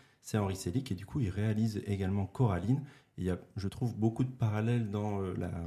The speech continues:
le, l'esthétique des deux films, en fait. Et c'est pour ça qu'il m'a attiré, c'est parce que Coraline, quand tu regardes des images ou quoi,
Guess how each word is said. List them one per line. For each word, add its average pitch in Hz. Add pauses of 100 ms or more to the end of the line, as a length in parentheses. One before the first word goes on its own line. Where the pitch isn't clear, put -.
(300)
le, 85
l'esthétique 120 (300)
des 104
deux 104
films, 104
en 90
fait. -
Et 95
c'est 92
pour 104
ça 131
qu'il 104
m'a 95
attiré, 98
c'est 123
parce 95
que -
Coraline, 104
quand 104
tu 98
regardes 95
des 87
images 98
ou 90
quoi, 123